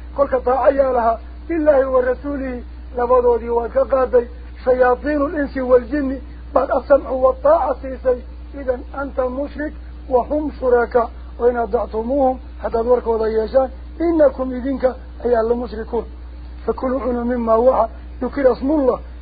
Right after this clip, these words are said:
Rabbi magaca Ilaahay korkiisa lagu sheegay, in kuntum haddaad tihiin biaayaatihi, alla aayaadkii mu'miniin, kuwa rumeeyey, wamaa lakum maxaa idinku wacan,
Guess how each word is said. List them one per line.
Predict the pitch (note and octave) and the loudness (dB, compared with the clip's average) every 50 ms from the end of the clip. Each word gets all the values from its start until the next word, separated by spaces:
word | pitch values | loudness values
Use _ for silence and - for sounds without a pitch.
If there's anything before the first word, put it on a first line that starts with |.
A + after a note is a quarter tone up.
| - - | -4 -2
Rabbi | B3 G#3+ B3 | -2 -2 0
magaca | B3+ B3+ C4 B3 B3+ A#3 B3 | 2 4 4 4 4 2 4
Ilaahay | A#3+ B3 B3 B3 | 6 6 4 4
korkiisa | A#3+ C4 A#3 - B3 A#3+ G3+ A#3 | 2 -6 -8 -8 -8 -4 -2 -2
lagu | A#3 A#3+ B3 C4 B3 | -2 -2 -4 -6 -2
sheegay, | A#3+ A#3+ A#3 A3+ A#3 A3 - - - - - - - | 2 2 2 4 2 0 -2 -8 -14 -14 -14 -10 -8
in | B3 A3+ | -8 -6
kuntum | A#3+ C#4 B3 A3+ B3+ A#3+ | -4 -6 -4 -4 -2 -2
haddaad | A#3+ A#3+ - B3 A#3+ A#3 - | 0 2 2 2 2 2 -2
tihiin | B3 B3 A#3+ A#3 - - - - - - | -4 -8 -8 -8 -10 -14 -16 -14 -8 0
biaayaatihi, | A3+ A#3+ A3+ A#3 A#3 A#3+ B3 B3 B3 - A#3+ A#3 A#3 A#3 - - - - - - | 0 2 2 2 2 4 4 2 2 -2 -8 -8 -10 -10 -12 -16 -16 -12 -6 -4
alla | A#3+ B3 B3+ A#3+ | 0 2 4 4
aayaadkii | A#3+ A#3+ A#3+ A#3+ A3+ A#3 A#3 A#3 A#3 | 4 6 4 2 2 0 -6 -6 -4
mu'miniin, | B3+ D4+ E4+ D#4 B3+ C4 C4 B3 A#3+ A#3 - - - - - - | -2 0 0 0 0 0 -2 -2 -4 -6 -10 -14 -16 -14 -12 -6
kuwa | - C#4 D#4+ E4 | -2 0 0 2
rumeeyey, | D4+ C#4+ C#4 C4 B3+ B3+ B3 B3 B3 A#3+ A#3+ - - - - - - | 2 2 2 4 6 6 6 6 4 -2 -2 -4 -14 -14 -14 -12 -10
wamaa | A3 A#3 B3 B3+ | -6 -4 -2 0
lakum | B3+ C4 C4 A#3+ A#3 B3 A#3+ | 2 2 2 2 0 -6 -4
maxaa | A#3+ G3+ C4+ B3+ | -2 -2 0 0
idinku | B3 A3+ A#3+ A#3+ A#3 A#3 C4+ C4+ | 0 -2 -4 -6 -6 -4 2 4
wacan, | C4 B3+ A#3 A#3+ A#3 | 4 4 4 0 -4